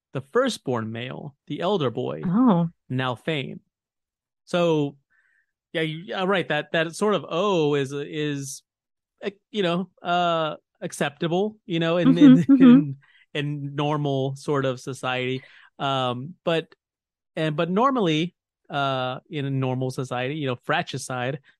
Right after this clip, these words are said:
Speaker 1: would be looked down upon, but it's in the society of Drow, this type of ruthless behavior in order to move up in station is not only tolerated, but it's almost kind of encouraged, you know, like, that you're,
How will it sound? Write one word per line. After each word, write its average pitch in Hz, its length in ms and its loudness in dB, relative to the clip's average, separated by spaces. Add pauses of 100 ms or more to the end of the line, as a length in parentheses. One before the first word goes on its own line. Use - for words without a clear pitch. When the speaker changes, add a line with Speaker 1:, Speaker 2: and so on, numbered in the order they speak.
(140)
Speaker 1:
would 160 80 -4
be 196 160 -2
looked 196 160 -4
down 262 200 -6
upon, 120 320 -6
but 131 280 -4
it's - 380 -6
in 165 180 -2
the 160 160 -2
society 170 500 -4
of 160 80 -4
Drow, 175 380 -2 (420)
this 180 160 -2
type 220 260 0
of 170 160 -2
ruthless 160 460 -4
behavior 147 680 -4
in 139 200 -6
order 135 340 -2
to 139 200 -8
move 123 340 -2
up 131 260 -4
in 131 140 -6
station 139 600 -6 (580)
is 160 480 -2
not 156 360 -4
only 180 360 -4
tolerated, 180 800 -6
but 147 140 -2
it's - 140 -12 (100)
almost 226 320 -4
kind 214 240 -2
of 185 100 -2
encouraged, 147 720 -8 (160)
you 135 100 -4
know, 127 140 -2
like, 127 200 -4
that 139 200 -2 (100)
you're, 147 320 -2